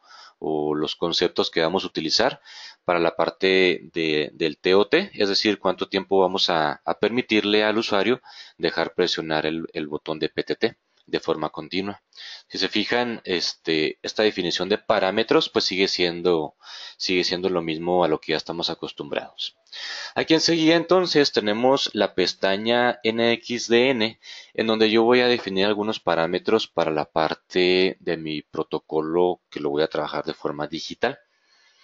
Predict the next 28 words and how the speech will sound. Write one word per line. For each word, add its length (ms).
Aquí 220
tenemos 400
el 200
control 480
de 140
audio. 320
Recuerden 400
que 80
esta, 320
que 100
esta 180
función 360
es 80
muy 180
importante 720
en 160
dado 300
caso 640
de 600
si 320
voy 240
a 60
hacer 240
una 240
programación 800
sencilla 760
en 240
donde 760